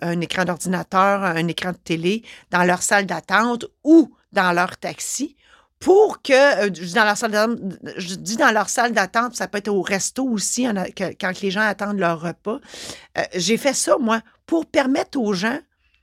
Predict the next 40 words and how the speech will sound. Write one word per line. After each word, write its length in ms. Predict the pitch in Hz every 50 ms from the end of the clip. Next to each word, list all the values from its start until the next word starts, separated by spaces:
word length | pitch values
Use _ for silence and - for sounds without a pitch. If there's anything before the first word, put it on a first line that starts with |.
| _ _ _ - _ _
de, 260 | - 170 226 220 202 - -
de, 380 | 185 214 208 202 202 202 196
de 80 | 185 196
rester 400 | 202 254 269 - - - 349 311
de 80 | 233
bonne 200 | 185 254 247 233
humeur 380 | 226 226 220 214 254 269 226 -
en 240 | - - 190 196 196
attendant. 600 | 208 220 - - 233 214 190 170 160 156 185 208 202 - _ _ _ _ _ _ _ _ _ _ _ _ _ _ _ _ _
Parce 140 | - - -
que 60 | -
je 100 | 240 160
sais 140 | 165 170 190
très, 180 | - 175 202 170
je 100 | 147 202
sais 120 | 190 - 233
très 160 | - 269 226
bien 100 | 226 294
que 60 | -
je 40 | -
suis 40 | -
pas 120 | - 226
toute 120 | - -
seule, 260 | - 220 233 285 277 202
là, 120 | 190 214 - - - - - -
qui 100 | - -
pogne 220 | - - 214 214 208
les 120 | 196 185
nerfs, 280 | 180 175 185 240 226 190
là. 120 | 180 185 - - - - - _
Tu 100 | - 202
sais, 160 | 233 262 - _
il, 160 | - - - -
il 100 | 202 214
y 80 | 202
en 140 | 214 233 233
a 140 | 233 254 285
beaucoup 360 | - 196 208 202 - 240 262
de 160 | 214 190 180
gens 200 | 165 160 190 185